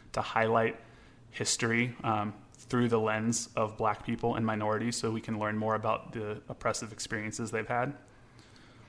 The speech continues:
Uh, and then, you know, if you're looking for a podcast, um, N P R has a podcast called Code Switch.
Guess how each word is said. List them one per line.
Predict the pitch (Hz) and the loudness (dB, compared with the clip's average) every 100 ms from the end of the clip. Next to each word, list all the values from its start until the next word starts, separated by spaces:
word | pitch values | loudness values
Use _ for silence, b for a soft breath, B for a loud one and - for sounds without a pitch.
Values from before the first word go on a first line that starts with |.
| B B - - - - 113 | B B -20 -20 -20 -6 0
Uh, | 107 110 | 2 4
and | 113 | 4
then, | 113 110 113 | 2 0 -2
you | 117 | -2
know, | 104 98 - - | -2 -4 -14 -14
if | 110 | -10
you're | 113 | -2
looking | 110 117 | -2 0
for | 110 117 | 2 2
a | |
podcast, | - 117 117 117 107 104 - - 120 | 6 6 6 2 -2 -2 -6 -8 -4
um, | 107 113 | -4 -2
N | 107 | -2
P | - 113 | -2 -2
R | 107 | 0
has | 110 | -2
a | 117 | -2
podcast | - 110 - 113 - | 0 0 0 -4 -2
called | 113 110 - | 0 0 0
Code | 120 117 | 2 2
Switch. | - 117 - - | 0 -4 -4 -6